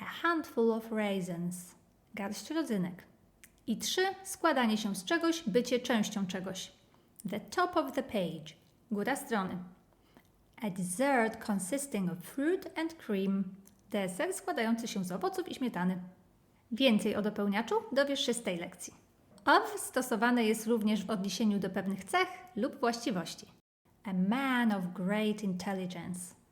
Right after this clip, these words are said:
Człowiek o wielkim intelekcie. A city of rich history. Miasto o bogatej historii. Przyimek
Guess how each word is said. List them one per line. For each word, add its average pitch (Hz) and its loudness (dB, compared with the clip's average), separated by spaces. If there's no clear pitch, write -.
Człowiek 190 -2
o 185 -4
wielkim 233 0
intelekcie. 190 -4
A 180 -6
city 339 0
of 285 -4
rich 202 -2
history. 180 -8
Miasto 185 -4
o 240 -6
bogatej 202 -4
historii. 185 -4
Przyimek 214 0